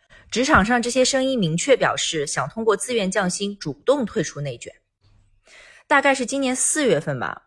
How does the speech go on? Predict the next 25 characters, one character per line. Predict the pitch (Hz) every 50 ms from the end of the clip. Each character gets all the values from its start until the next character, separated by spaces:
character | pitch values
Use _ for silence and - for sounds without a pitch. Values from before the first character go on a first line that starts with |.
| - - -
我 | - 160
在 | 156 - 233 240
自 | - 254 214
己 | 165 143
公 | - 214 233 247
众 | 254 247 220
号 | 214 - 226
里 | 196 170 139
有 | 147 180
写 | 214 - - - - 117 95
过 | - 190 214
这 | 190 - 143
件 | - 107 82 147
事， | - - - - - _ _ _ _ _ _ - - - - -
然 | - 175 196
后 | 262 269
文 | 220 185 190
章 | 214 277 285 285
的 | 269
反 | - 175 165 214
响 | 262 208 165
非 | 175 - 302 339
常 | - - - 156
热 | 135 139 139 135 131
烈。 | 120 95 -